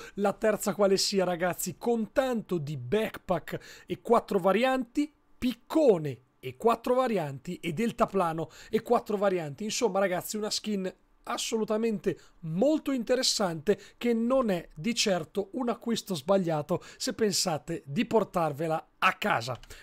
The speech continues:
Ma andiamo avanti e parliamo, ragazzi, di quello che ha twittato Ninja qualche ora fa e non solo sulla propria pagina di Twitter. Insomma, ragazzi, lui scrive: "Tomorrow, March twenty-five",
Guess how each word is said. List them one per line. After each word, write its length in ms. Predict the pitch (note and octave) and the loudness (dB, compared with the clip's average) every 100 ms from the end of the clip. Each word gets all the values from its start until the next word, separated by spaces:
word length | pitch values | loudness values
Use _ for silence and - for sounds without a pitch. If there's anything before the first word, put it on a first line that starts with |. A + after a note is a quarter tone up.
| - | -4
Ma 80 | G#3+ | 2
andiamo 220 | C4 B3+ | 2 2
avanti 340 | B3 C#4 A3+ | 2 -2 -2
e 60 | F#3 | -4
parliamo, 640 | - A3+ E3+ A#3+ D#4+ F#3+ | 2 2 2 4 4 2
ragazzi, 480 | E3 E3+ A#3 - G3+ - - | -2 -2 -4 -4 -6 -8 -12
di 300 | D#3 G#3 - | 0 0 0
quello 480 | - A#3 C#4 C4+ C#4+ | -2 0 2 2 0
che 180 | - G#3+ | 2 2
ha 140 | E3+ | 2
twittato 800 | - G#3+ A3 - A#3 D#3+ - D#3+ | -2 -4 -4 0 0 0 -4 -6
Ninja 600 | D#3+ A#3+ C4+ B3 G3+ A#3+ - - _ | -2 0 0 0 -2 -2 -4 -20 _
qualche 540 | A#3+ B3+ A#3 - G3 | -2 0 0 -2 -2
ora 200 | G3 B3 | 0 0
fa 320 | - E3+ D3 - - | -2 -4 -6 -8 -2
e 160 | G3+ G3+ | 2 4
non 380 | A3+ F4 D#4+ | 4 4 2
solo 640 | A3 - G#3+ E3 E3 A3+ A3+ - | 2 2 4 6 6 6 4 -10
sulla 540 | - - D4 C#4 D4 | -6 -2 -2 2 0
propria 680 | - A3 G3+ F#3+ - A3 A#3 | 0 0 2 2 0 0 0
pagina 800 | - - F#3+ D3 B2+ E3 E3+ E3+ - _ | -2 -2 0 0 -4 -4 -2 -2 -6 _
di 300 | - D3 A3 | -4 0 2
Twitter. 600 | G#3+ A3 G3+ - G#3 G3+ - - | 4 4 4 4 4 2 -2 -4
Insomma, 440 | D#4 C#4+ F#3+ F3+ | 0 2 2 0
ragazzi, 540 | F3 D#3+ C#3 - E3 - _ | -2 -2 -4 -4 -8 -10 _
lui 260 | - B3 E4 | -2 2 4
scrive: 580 | - - F#3+ C#3 C#3 - | 2 -2 -4 -4 -8 -4
"Tomorrow, 640 | C4+ B3+ C4 F#3+ D#3+ C#3+ - _ - | -2 2 4 4 2 -4 -10 _ -4
March 360 | F#3+ A#3+ - | 2 2 0
twenty-five", 840 | - A#3 A3+ G#3+ G#3 G#3 A#3 G#3+ | -2 -2 -2 -2 4 6 6 2